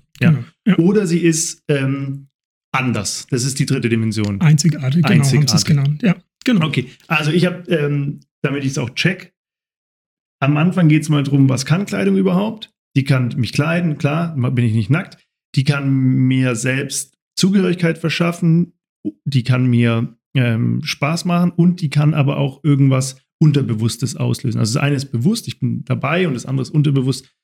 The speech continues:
Speaker 1: macht mich mächtiger, schwächer. Wahrscheinlich ist ein Beispiel, an das ich jetzt denken muss, ist, du f-, versiffst dir irgendwie dein T-Shirt beim Mittagessen in der Kantine und danach hast du einen wichtigen Termin. Wahrscheinlich sieht der wichtige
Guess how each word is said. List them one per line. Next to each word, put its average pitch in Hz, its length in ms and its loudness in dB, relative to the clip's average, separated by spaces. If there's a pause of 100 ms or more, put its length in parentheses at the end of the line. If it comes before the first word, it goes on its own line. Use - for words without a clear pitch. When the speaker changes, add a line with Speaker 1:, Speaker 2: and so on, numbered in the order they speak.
(160)
Speaker 1:
macht - 200 -4
mich - 240 -4 (420)
mächtiger, 135 600 -2
schwächer. 139 640 -4 (920)
Wahrscheinlich 156 560 0
ist 170 140 -2
ein 139 100 2
Beispiel, 147 440 -2
an 131 120 0
das 117 160 -4
ich 175 140 0
jetzt - 220 -4
denken 147 300 0
muss, 135 200 0
ist, 135 260 -6 (580)
du 127 80 2
f-, - 400 -16
versiffst 151 560 -2
dir 139 120 0
irgendwie 131 520 -2
dein 117 240 -2
T-Shirt 123 420 -2
beim 113 160 -2
Mittagessen 107 520 -4 (160)
in 120 80 2
der 113 100 0
Kantine 113 480 -2
und 110 140 -4
danach 156 240 -2
hast 165 160 -6
du 143 40 2
einen 123 80 0
wichtigen 127 300 -2
Termin. 120 380 -2 (280)
Wahrscheinlich 185 640 0
sieht 240 400 0
der 123 380 -4 (680)
wichtige 131 720 -2